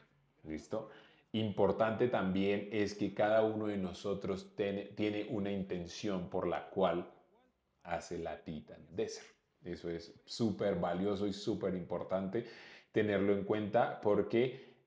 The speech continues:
eh, al, al final del recorrido, pues sí, es súper valioso poder contar un poco de nuestra historia y de por qué estamos allí.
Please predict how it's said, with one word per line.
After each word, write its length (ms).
eh, 480
al, 360
al 240
final 500
del 140
recorrido, 680
pues 240
sí, 440
es 220
súper 440
valioso 460
poder 320
contar 360
un 120
poco 320
de 120
nuestra 420
historia 420
y 80
de 120
por 340
qué 300
estamos 920
allí. 320